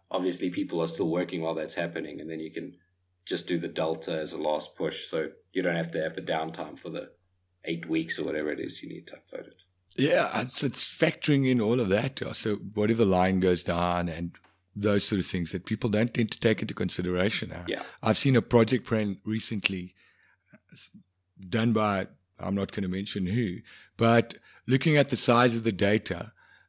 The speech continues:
Speaker 2: and are they gonna clean the data? Are they not gonna clean the data? Let's move one and a half terabytes worth of data to,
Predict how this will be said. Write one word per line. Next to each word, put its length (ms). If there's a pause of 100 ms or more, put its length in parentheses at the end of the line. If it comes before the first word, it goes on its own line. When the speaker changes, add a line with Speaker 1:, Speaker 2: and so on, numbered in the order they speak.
(120)
Speaker 2:
and 580 (420)
are 160
they 120
gonna 160
clean 240
the 100
data? 320
Are 140
they 80
not 220
gonna 180
clean 220
the 60
data? 440
Let's 220
move 280
one 160 (480)
and 140
a 40
half 240
terabytes 520
worth 180
of 80
data 360
to, 360